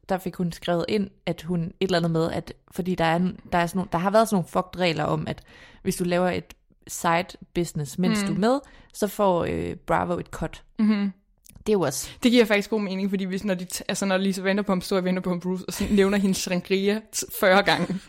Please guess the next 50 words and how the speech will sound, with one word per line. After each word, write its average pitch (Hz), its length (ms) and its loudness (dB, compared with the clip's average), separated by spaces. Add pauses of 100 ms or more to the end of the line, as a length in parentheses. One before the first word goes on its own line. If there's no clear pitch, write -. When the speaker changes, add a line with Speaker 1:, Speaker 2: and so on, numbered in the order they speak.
(160)
Speaker 2:
<laughs> - 280 -6
altså, 220 300 6
så 220 100 4
er 196 100 4
det 196 80 4
jo 196 60 8
bare 185 180 0
gratis 185 280 -2
reklame. 175 380 -8
Speaker 1:
Præcis. 214 580 -4 (300)
Men 202 100 2
du 208 60 4
ved, 214 160 8 (180)
det, 233 300 -2
det 240 120 2
er 190 160 4
måske 180 260 -2
også 175 160 -4
fucked, 170 200 -4 (100)
at - 120 -10
det 156 80 -4
har 151 60 -4
været 147 200 -2
sådan. 147 280 -8 (420)
Men 202 140 2
så 226 80 0
har 220 60 6
hun 208 60 4
ligesom 202 220 2
lavet 180 300 2
sådan, 185 160 0
fået 175 240 0
s-, - 180 -10 (200)
sig 175 160 -4
selv - 300 -2
talt 165 300 -4
ud 220 140 -2
af 151 140 0
det 208 240 -2 (180)
i 175 60 -8
sin 165 180 -4
kontrakt, 170 480 -4
og 147 200 -2 (400)
dejligt 185 220 2
for - 80 -6
hende 220 200 0 (200)
Speaker 2:
Mm. 185 180 -6
Speaker 1:
i 190 60 -4
sin 196 180 -2
tid. 196 180 -6